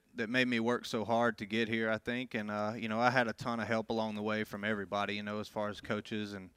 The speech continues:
teammates and, you know, my mom and dad. I mean, everything was, uh, was, was helping me, you know, get to this point. And, uh,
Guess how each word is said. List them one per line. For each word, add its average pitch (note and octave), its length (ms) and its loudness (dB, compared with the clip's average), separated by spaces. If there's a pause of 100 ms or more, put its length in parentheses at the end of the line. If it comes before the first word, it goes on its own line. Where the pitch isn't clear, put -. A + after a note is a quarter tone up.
(340)
teammates A2+ 640 2
and, G2 240 -8 (640)
you G2+ 80 -4
know, G2+ 200 0 (460)
my G#2+ 140 -6
mom A2+ 260 4
and G#2+ 100 -2
dad. A2+ 320 4
I A2+ 60 2
mean, G#2+ 180 -2
everything B2 460 0
was, G#2 220 -4
uh, G#2 240 2 (640)
was, - 280 -4
was A2+ 180 -4
helping B2 320 4
me, A2+ 340 2
you A#2 100 -2
know, G#2+ 120 0
get A#2+ 200 0
to B2+ 100 -6
this A#2 180 0
point. C3 440 -4
And, A2 100 -6
uh, G#2+ 240 2